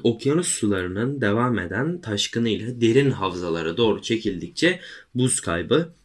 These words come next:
hepsi yok olana kadar hızlanan bir oranda kendi kendine devam ettiren bir hale gelir. Deniz buzu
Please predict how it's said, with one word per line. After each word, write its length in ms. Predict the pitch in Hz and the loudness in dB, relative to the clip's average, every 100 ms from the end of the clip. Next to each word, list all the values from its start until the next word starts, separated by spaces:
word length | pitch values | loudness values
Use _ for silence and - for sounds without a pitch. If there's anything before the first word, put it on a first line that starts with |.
| - | 0
hepsi 380 | 160 160 - 131 | 2 2 -2 2
yok 240 | 151 143 | 2 4
olana 280 | 110 90 87 | 2 2 -2
kadar 280 | 110 104 90 | 0 0 0
hızlanan 680 | 120 113 113 123 143 123 | -2 0 2 4 4 4
bir 100 | 104 | 0
oranda 460 | - 85 85 110 147 | -2 -4 -4 -2 -4
kendi 400 | 117 101 117 139 | -2 0 2 0
kendine 380 | 117 87 92 95 | -2 -4 -4 0
devam 340 | 120 117 101 | 2 2 0
ettiren 480 | 90 - 135 170 165 | -4 -2 2 2 2
bir 120 | 151 | 0
hale 320 | 117 92 92 | 2 2 2
gelir. 420 | 82 73 - - _ _ _ _ _ - - - - - - 147 | 0 -2 -6 -16 _ _ _ _ _ -20 -20 -20 -20 -20 0 6
Deniz 420 | 170 196 147 110 | 8 8 6 0
buzu 500 | 107 110 160 165 | 0 4 4 2